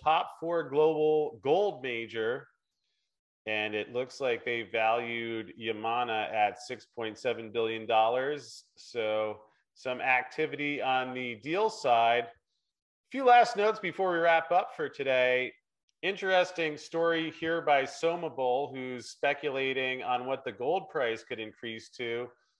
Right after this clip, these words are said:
Although what I found particularly insightful was the U S Congressional Budget Office had a projection of the average interest rate on federal debt, and they still only have it up at two point seven percent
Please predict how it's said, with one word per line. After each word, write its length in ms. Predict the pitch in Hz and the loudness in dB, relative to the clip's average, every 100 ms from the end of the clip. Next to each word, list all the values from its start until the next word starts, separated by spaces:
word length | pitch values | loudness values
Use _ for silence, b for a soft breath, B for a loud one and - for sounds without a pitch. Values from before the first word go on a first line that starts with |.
| _ _ - | _ _ -4
Although 360 | 127 143 147 | -2 0 2
what 160 | 139 139 | 4 4
I 120 | 165 | 4
found 280 | 185 165 131 | 2 -2 -4
particularly 800 | 123 170 156 147 135 127 123 110 _ _ - | -4 -6 -4 -2 -2 -4 -6 -12 _ _ -16
insightful 680 | 113 - 127 123 - 135 143 | -12 -4 -2 -2 -4 -4 -2
was 260 | 131 127 | -2 -2
the 120 | 110 123 | -4 -2
U 140 | 147 | 2
S 160 | 143 143 | 2 -2
Congressional 500 | 131 139 147 143 123 | -4 -2 -2 -4 -2
Budget 320 | 143 156 147 | 0 0 2
Office 720 | 123 123 131 123 120 - - _ _ _ _ _ _ | 2 2 0 -2 -2 -4 -16 _ _ _ _ _ _
had 420 | - 160 160 156 151 | 4 8 8 6 4
a 220 | 160 151 | 2 0
projection 800 | 156 147 117 180 262 - 160 139 | -4 -10 0 2 2 0 -2 0
of 140 | 143 | -2
the 160 | 131 135 | -2 2
average 460 | 147 180 156 135 123 | 6 6 4 -2 -4
interest 500 | 196 202 175 - - | -8 -4 -6 -6 -6
rate 460 | 127 120 117 117 _ _ - | -2 0 -2 -6 _ _ 0
on 160 | 131 131 | 0 0
federal 480 | 151 151 143 127 | 0 2 2 0
debt, 420 | 120 165 151 127 - | 2 4 6 4 0
and 160 | 151 170 | -4 -2
they 140 | 269 | -4
still 240 | 302 320 294 | -4 -4 -2
only 260 | 277 247 | 0 2
have 220 | 214 214 | 4 4
it 60 | 175 | 6
up 160 | 185 180 | 4 4
at 260 | 151 - | 2 0
two 140 | - 202 | -8 -8
point 320 | 190 175 147 | -2 -2 0
seven 320 | - 170 165 | 0 0 0
percent 540 | - 135 - 165 156 | -4 -6 -4 -2 -2